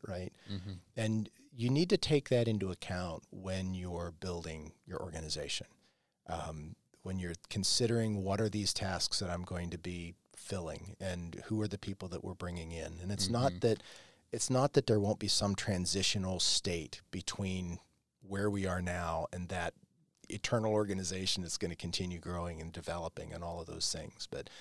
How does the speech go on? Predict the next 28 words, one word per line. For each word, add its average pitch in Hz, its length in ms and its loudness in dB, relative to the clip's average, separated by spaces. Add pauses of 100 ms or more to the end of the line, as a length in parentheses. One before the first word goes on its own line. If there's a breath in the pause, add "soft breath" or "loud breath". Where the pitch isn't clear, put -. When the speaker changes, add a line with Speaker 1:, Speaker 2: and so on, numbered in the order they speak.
(520 loud breath)
Speaker 1:
I 117 40 2
mean, 110 60 4
if - 120 -4
we 135 80 4
think 135 300 4
back 104 320 2
at 104 80 -6
the 90 100 -4
founder 92 420 -2
of 85 120 -8
Precision 85 440 -2
Planting, 78 580 -6 (540 soft breath)
Speaker 2:
Mm-hmm. 107 220 -8
Speaker 1:
do 98 100 0
you 110 100 4
think 143 260 2
that 120 120 4
he 104 160 2
was 110 180 4
a 117 60 2
guy 101 380 2
that 92 200 -4
was, 87 540 0
that - 160 -4
was 90 160 -4
just - 320 0
looking 98 400 -2
to, 85 320 -2